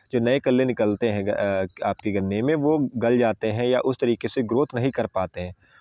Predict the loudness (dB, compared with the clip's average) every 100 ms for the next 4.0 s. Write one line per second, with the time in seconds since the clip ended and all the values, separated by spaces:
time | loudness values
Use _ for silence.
0 | -20 -4 0 2 4 4 2 2 -4 0
1 | -2 2 2 2 2 2 2 2 0 0
2 | -4 -2 0 0 0 0 2 0 0 -2
3 | -2 -2 -2 0 0 0 0 0 0 0